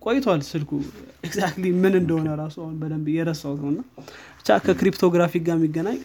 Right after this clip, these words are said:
Speaker 1: እ፣ ሙሉ ለሙሉ ክሪፕቶግራፊክ በጀትን ይሄ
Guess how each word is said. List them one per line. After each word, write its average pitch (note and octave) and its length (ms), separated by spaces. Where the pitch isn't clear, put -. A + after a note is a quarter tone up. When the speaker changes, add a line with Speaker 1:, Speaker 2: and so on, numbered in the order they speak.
Speaker 1:
እ፣ D3 120
ሙሉ E3 240
ለሙሉ E3+ 300
ክሪፕቶግራፊክ D#3 720
በጀትን D3+ 500
ይሄ C3+ 140